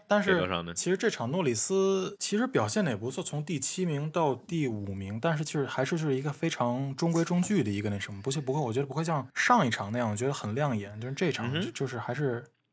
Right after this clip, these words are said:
Speaker 1: 蛮中规中矩的。你说，哎，中规中矩，这，这给分儿，不能，也不得稍微给高一点吧，
Speaker 2: 就
Speaker 1: 说
Speaker 2: B，
Speaker 1: B 加吧，
Speaker 2: B 加，
Speaker 1: 我觉得。
Speaker 2: 好，B 加。
Speaker 1: B，B 加，
Speaker 2: 嗯哼。
Speaker 1: 我觉得这样。
Speaker 2: 那勒克莱尔呢？
Speaker 1: 不太好给分儿，你觉得呢？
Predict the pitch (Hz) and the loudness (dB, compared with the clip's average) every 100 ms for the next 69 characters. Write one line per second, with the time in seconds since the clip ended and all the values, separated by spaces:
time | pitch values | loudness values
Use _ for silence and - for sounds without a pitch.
0 | _ _ _ - 113 135 160 151 147 156 | _ _ _ -2 0 2 2 4 4 2
1 | 147 131 104 113 131 - 123 123 139 135 | 4 2 2 -4 -14 -14 -8 0 2 0
2 | - _ _ - _ 120 - 180 208 226 | -4 _ _ -20 _ -16 -10 -8 -6 -6
3 | 180 139 160 190 _ - 101 - 185 190 | -6 -8 -12 -12 _ -8 -8 -4 -4 -4
4 | 196 - _ _ _ _ _ _ _ - | -6 -12 _ _ _ _ _ _ _ -20
5 | - 143 180 180 185 156 156 156 - 147 | -16 -6 -2 -2 -2 -6 -10 -10 -10 -2
6 | 139 120 190 208 92 - 120 143 104 104 | 0 0 -2 -4 -4 0 0 0 -4 -4
7 | 113 107 95 143 120 143 147 127 113 104 | -2 -2 -2 -2 2 4 6 6 6 4
8 | 92 80 - 101 90 90 104 110 101 175 | -2 -2 -6 -8 -4 -4 -2 -4 -2 0
9 | 143 104 127 107 135 143 127 107 113 110 | 2 2 0 2 4 6 4 2 0 -2
10 | 95 104 123 117 123 120 104 104 92 90 | -2 -8 0 2 4 4 6 4 2 -2
11 | 120 120 - 110 101 - 110 107 92 - | -2 -2 -4 -6 -10 -4 -2 -2 -6 -6
12 | 101 131 117 | -4 -2 -2